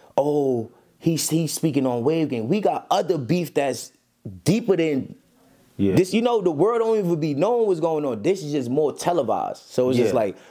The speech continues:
Speaker 1: okay,
Speaker 2: The
Speaker 1: it's
Speaker 2: attention
Speaker 1: done.
Speaker 2: goes there.
Speaker 1: Yeah, or it'd be like, "Oh, y'all got six dead friends. Oh, they killed six of y'all." Woo, woo. And they don't even know.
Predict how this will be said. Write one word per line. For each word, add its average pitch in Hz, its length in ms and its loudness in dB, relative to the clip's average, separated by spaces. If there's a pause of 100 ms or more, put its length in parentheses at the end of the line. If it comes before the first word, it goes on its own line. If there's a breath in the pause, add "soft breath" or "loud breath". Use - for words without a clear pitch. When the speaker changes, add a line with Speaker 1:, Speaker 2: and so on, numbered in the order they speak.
(140 loud breath)
Speaker 1:
okay, 131 500 0 (140 loud breath)
Speaker 2:
The 113 120 2
Speaker 1:
it's 120 120 0
Speaker 2:
attention 156 240 2
Speaker 1:
done. 120 60 -2
Speaker 2:
goes 110 260 -2
there. 117 180 2
Speaker 1:
Yeah, 175 180 2
or 156 180 0
it'd 165 100 -4
be 170 60 0
like, 143 260 -2 (240 soft breath)
"Oh, 175 140 0
y'all 135 180 0
got 151 200 -6
six 180 260 -2
dead 175 240 0
friends. 202 400 -4 (180 loud breath)
Oh, 135 120 2
they 208 120 2
killed 113 300 -6
six - 320 -2
of 202 60 2
y'all." 143 260 0 (180 loud breath)
Woo, 196 120 2
woo. 220 280 0
And - 80 -2
they 170 80 2
don't 190 240 0
even 120 160 -4
know. 151 320 -2